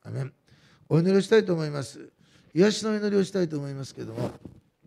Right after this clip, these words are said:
病気とか痛みがある方はそこにいておいてください。自分は元気だけど、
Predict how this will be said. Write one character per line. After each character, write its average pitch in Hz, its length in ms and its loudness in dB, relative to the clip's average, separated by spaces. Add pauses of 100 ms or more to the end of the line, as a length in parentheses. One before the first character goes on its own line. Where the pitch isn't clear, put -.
(800)
病 175 180 0
気 185 160 -6
と 180 120 -4
か 135 100 -2
痛 139 180 -4
み 151 100 -4
が 151 80 -2
あ 151 40 0
る 147 80 -2
方 123 200 -8
は 113 80 -8
そ 113 100 -16
こ 117 60 -16
に 117 60 -14
い - 20 -18
て 131 60 -12
お 127 80 -6
い 110 40 -10
て 107 40 -12
く 107 60 -12
だ 104 60 -12
さ 104 60 -14
い。 104 40 -10
自 107 160 -10
分 151 100 -6
は 170 80 -4
元 190 220 -2
気 165 80 -12
だ 117 120 -6
け 107 80 -10
ど、 113 200 -8